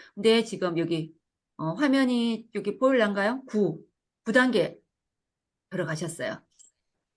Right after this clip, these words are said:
삼 개월째, 그러니까 두 달째죠. 그죠? 한 달 안 했으니까. 그리고 이분이 아까 이제 우리 이제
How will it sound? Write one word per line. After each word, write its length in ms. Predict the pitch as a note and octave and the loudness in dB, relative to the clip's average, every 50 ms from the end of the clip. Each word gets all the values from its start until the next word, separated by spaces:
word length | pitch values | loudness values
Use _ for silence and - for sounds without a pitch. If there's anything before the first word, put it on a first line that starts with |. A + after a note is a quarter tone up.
| _ _ _ _ _ _ _ _ _ _ _ _ _ - | _ _ _ _ _ _ _ _ _ _ _ _ _ -10
삼 160 | F#3+ F3+ F3+ | -8 -4 -2
개월째, 400 | F3+ F3 D#3+ D3 D3 - E3+ E3+ | 0 0 0 0 -2 -2 -2 0
그러니까 140 | E3+ F#3+ - | 0 0 0
두 140 | - A3 | 0 2
달째죠. 540 | A3 C#4 D4 D4+ D4 - - D#3 D3 - C#3+ | 4 6 6 6 4 2 -2 -4 -4 -4 -6
그죠? 200 | - D3+ D3 - | -8 -8 -8 -6
한 160 | E3+ A3 G#3 | -6 -4 -2
달 140 | G3+ F#3+ E3+ | 0 0 0
안 160 | D3 D3 D3 | 0 -2 -2
했으니까. 760 | D3+ F3+ F#3 - F3 D#3+ D3+ D3 - - D#3 E3 F#3 A3 A#3 - - - - - _ | -2 -2 -4 -4 -4 -4 -4 -4 -6 -6 -4 -2 -2 -4 -4 -8 -14 -20 -20 -20 _
그리고 360 | - A3 G#3+ A3 G3 G#3+ G#3 | -6 -4 -2 0 2 2 2
이분이 560 | G3+ - C4+ A#3+ B3 C4+ C4 B3 B3+ C4 C4+ - | 2 0 -2 -2 0 0 0 2 2 2 0 0
아까 280 | - D#3+ - F3 E3 | -2 -2 0 0 0
이제 200 | D#3+ E3 F3+ F3 | 0 0 0 0
우리 300 | C#3+ D3+ D#3 E3+ E3 - - - - - _ _ _ _ _ _ | 0 -2 -4 -6 -6 -8 -12 -18 -20 -20 _ _ _ _ _ _
이제 380 | _ D#3 D3+ D3+ C#3+ B2+ - | _ -4 -2 -2 -2 -2 -4